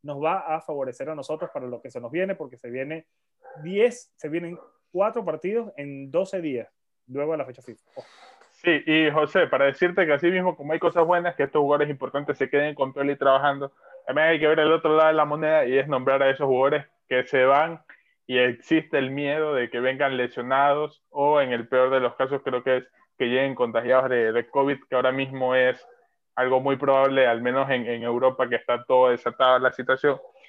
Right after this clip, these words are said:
Speaker 2: Y los convocados son Donnarumma, eh, Calabria, Tonali. La selección absoluta Italia, Calabria, está feliz y creo que lo ha demostrado en sus redes sociales subiendo fotos, que ha sido uno de, de sus sueños, lo está cumpliendo.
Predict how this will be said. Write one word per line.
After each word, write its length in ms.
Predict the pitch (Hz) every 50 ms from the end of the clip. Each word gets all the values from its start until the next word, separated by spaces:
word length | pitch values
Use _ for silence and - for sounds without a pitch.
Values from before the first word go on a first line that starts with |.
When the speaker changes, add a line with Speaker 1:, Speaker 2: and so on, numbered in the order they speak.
| _ _
Speaker 2:
Y 60 | -
los 140 | 139 131 -
convocados 560 | - 143 139 139 135 - 160 160 165 160 -
son 300 | - 165 160 165 170 165 -
Donnarumma, 720 | 139 131 131 131 139 139 143 151 151 156 156 156 165 160 - _ _ _ _ _
eh, 180 | - 123 120 113
Calabria, 500 | - 117 120 131 135 135 139 143 139 135
Tonali. 480 | - 131 127 139 139 135 139 143 156 156 - _ _ _
La 100 | 117 117
selección 400 | - - 120 120 120 - 139 135
absoluta 420 | 135 131 131 - 131 135 131 127
Italia, 360 | 131 127 139 131 131 127 123 -
Calabria, 540 | 127 123 123 123 127 131 127 127 123 123
está 260 | 120 113 - - 127 127
feliz 340 | - 131 127 135 135 127
y 60 | 131 127
creo 180 | - 131 127
que 120 | 127 131 123
lo 80 | 127
ha 60 | 127
demostrado 440 | 131 131 131 123 - - 127 131 131
en 60 | 131
sus 180 | 127 - 127 120
redes 260 | 123 127 123 127 127
sociales 440 | - 131 123 - 127 127 127 123 -
subiendo 320 | - 120 123 120 120 123
fotos, 500 | 120 - 131 127 123 - - 131 - _ _ _ _
que 320 | - 117 113 113 107 - - - 123
ha 100 | 120 120
sido 260 | - 131 127 127 127
uno 220 | 131 127 135 131 127
de, 200 | 123 120 113 110
de 140 | 117 120
sus 180 | 117 - 131 127
sueños, 460 | - 147 139 139 147 143 147 147 - _ _ _ _ _ _ _ _ -
lo 60 | 120
está 180 | - - 131
cumpliendo. 600 | 131 143 143 139 147 143 139 139 143 143 143 139